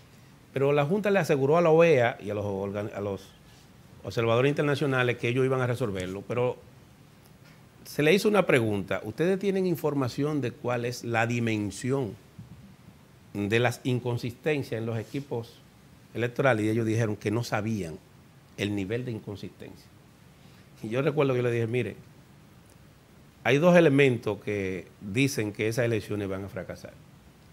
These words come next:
El primer elemento es que ellos dicen que no saben la magnitud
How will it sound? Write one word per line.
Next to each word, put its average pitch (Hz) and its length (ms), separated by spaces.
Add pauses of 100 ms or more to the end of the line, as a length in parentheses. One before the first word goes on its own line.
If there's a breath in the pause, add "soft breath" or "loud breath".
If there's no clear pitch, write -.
(800)
El 110 100
primer 131 280
elemento 160 480
es 131 80
que 135 100
ellos 131 140
dicen 127 240
que 113 100
no 123 100
saben 104 400 (440)
la 104 160
magnitud 101 580